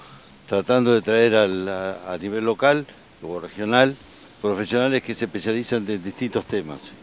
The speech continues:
de muy alta jerarquía. Eh, como bombón de esta, de esta jornada se va a presentar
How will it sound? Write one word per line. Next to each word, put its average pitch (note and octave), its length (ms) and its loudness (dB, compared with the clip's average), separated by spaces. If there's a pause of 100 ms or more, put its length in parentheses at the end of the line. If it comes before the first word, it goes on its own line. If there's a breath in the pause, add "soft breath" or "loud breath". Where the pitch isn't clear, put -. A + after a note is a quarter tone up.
(320 loud breath)
de G#2 100 -4
muy B2+ 220 0
alta A#2+ 200 2
jerarquía. F#2 580 -2 (540 loud breath)
Eh, F2+ 300 -4
como F#2+ 640 -6 (280)
bombón G#2+ 440 2
de A#2 100 -6
esta, E2+ 560 2 (580 loud breath)
de A2 80 -4
esta A2 140 -4
jornada C3 560 4 (580 loud breath)
se G#2+ 80 -8
va A#2 120 2
a B2 40 2
presentar A#2 640 4